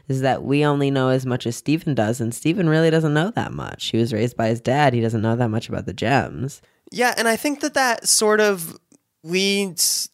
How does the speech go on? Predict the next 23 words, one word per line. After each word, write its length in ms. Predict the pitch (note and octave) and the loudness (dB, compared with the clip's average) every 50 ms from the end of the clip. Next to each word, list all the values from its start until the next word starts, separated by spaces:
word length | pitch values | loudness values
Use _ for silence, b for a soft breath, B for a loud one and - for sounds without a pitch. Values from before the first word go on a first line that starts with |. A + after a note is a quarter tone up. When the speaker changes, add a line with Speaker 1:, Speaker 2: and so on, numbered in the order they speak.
| _ - | _ -4
Speaker 2:
to 220 | - - G3+ F#3+ | -2 0 0 2
the 120 | F3 F3 E3 | 2 0 0
show 380 | - - - F3+ F3 F3 F3+ | 0 0 2 2 4 4 2
not 280 | F3 E3+ E3 E3 E3 - | 2 0 0 0 -2 -2
being 160 | E3 D#3+ D#3 | -2 -2 -2
all 120 | D3+ D3+ | -2 -2
that 160 | D3 C#3 C#3 - | -2 -2 -2 -4
interesting 480 | E3+ G3+ - F3+ D#3+ - - - - | -6 -6 -6 -4 -4 -4 -4 -6 -8
in 120 | - - B2 | -8 -8 -8
season 340 | - - - - - A#2+ | -8 -8 -8 -10 -10 -12
one. 360 | A2+ A2+ A2+ A#2 - - D3+ D3+ _ _ _ _ _ _ | -12 -12 -14 -14 -16 -18 -20 -20 _ _ _ _ _ _
Like, 160 | - D#3+ E3+ E3 | -2 -2 -2 -2
the 80 | F#3 | -4
first 340 | F3+ - G3 G#3+ A#3+ A3+ - | -6 -4 -4 -4 -4 -6 -6
half 320 | - - - E3 F#3 - | -6 -6 -6 -6 -6 -8
of 100 | G3+ E3 | -8 -6
season 120 | - E3 D#3+ | -2 0 0
Speaker 1:
It's 140 | E3 D#3 D#3+ | 0 0 0
really 220 | F3+ F3 B2 A#2+ A#2 | 0 0 2 2 2
just 120 | B2 C3+ D3 | 2 0 0
Speaker 2:
one, 80 | D3+ | -2
Speaker 1:
about 300 | - A3 B2 A2+ - - | 0 0 0 0 0 -2
Steven. 360 | - - - C3 B2+ - - | -4 -2 0 0 0 0 -4